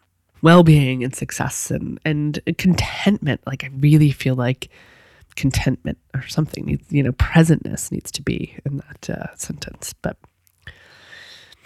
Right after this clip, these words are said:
um, here's another one. You can take joy with you anywhere. Happiness is a place you visit. I think that once, like, once you realize the difference, like, it's,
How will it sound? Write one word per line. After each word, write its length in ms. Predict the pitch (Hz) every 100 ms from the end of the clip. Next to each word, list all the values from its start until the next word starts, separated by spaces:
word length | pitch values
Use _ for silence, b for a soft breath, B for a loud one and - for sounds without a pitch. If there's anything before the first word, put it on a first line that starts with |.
| B -
um, 320 | 170 175 160
here's 180 | 160 165
another 160 | 165 156
one. 140 | 131
You 100 | 160
can 80 | 165
take 180 | 170 160
joy 300 | 175 175 180
with 140 | 170
you 80 | 156 -
anywhere. 420 | 165 156 151 185 b b _
Happiness 400 | 160 160 165 156
is 140 | 151
a 60 | 151
place 280 | - 147 -
you 80 | 127
visit. 500 | 127 120 - - - b b b b b b b b -
I 80 |
think 320 | 147 - 170 -
that 200 | - -
once, 400 | 175 170 - - B B B B B B B -
like, 300 | 170 143 - - _ _ _ _
once 260 | 220 233 -
you 80 | 220
realize 840 | 160 165 196 247 349 453 415 - - b _
the 100 | -
difference, 540 | 214 233 311 339 - -
like, 280 | 185 - - _
it's, 320 | 202 196 -